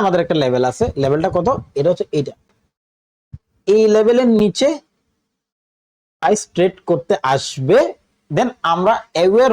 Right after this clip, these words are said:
হব যে ভাই এবার হয়তো একটা টাইম হয়েছে আমরা ট্রেড করার মতো। চলেন আমরা দেখি কোথাও মার্কেট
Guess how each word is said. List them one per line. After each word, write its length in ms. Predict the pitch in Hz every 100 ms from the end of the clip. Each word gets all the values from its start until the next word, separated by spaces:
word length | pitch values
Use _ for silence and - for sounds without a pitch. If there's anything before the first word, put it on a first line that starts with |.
| 165
হব 160 | 160 160 277 135
যে 80 | 156 143
ভাই 140 | 202 311 - _ _ _ - -
এবার 140 | 175 135
হয়তো 160 | 135 135
একটা 120 | - 165 _ _ - - - - - _ -
টাইম 160 | 185 160
হয়েছে 200 | 180 208 -
আমরা 140 | 156 196
ট্রেড 140 | - 170 180
করার 180 | 156 143
মতো। 120 | 120 -
চলেন 180 | 226 165 - _ _ -
আমরা 200 | 156 220 220
দেখি 140 | 226 226
কোথাও 160 | 196 220
মার্কেট 260 | 175 196